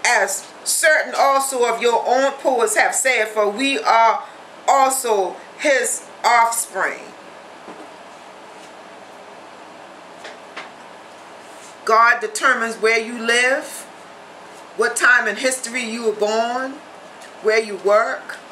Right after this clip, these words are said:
everything about your life. He knows how many hairs on your head, they are numbered. There's nothing about you that God is unaware of. And we need to allow God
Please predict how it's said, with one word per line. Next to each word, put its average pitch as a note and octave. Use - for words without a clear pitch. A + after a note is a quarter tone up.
everything C4+
about A3+
your A#3
life. A3
He A#3
knows A#3
how A3+
many A3+
hairs A#3
on G#3+
your F#3
head, A3+
they A3
are F3+
numbered. G3
There's A3
nothing D4
about A3+
you A3
that G3+
God G#3+
is F3
unaware G#3
of. -
And G3+
we C4+
need B3+
to G3+
allow F#3
God C4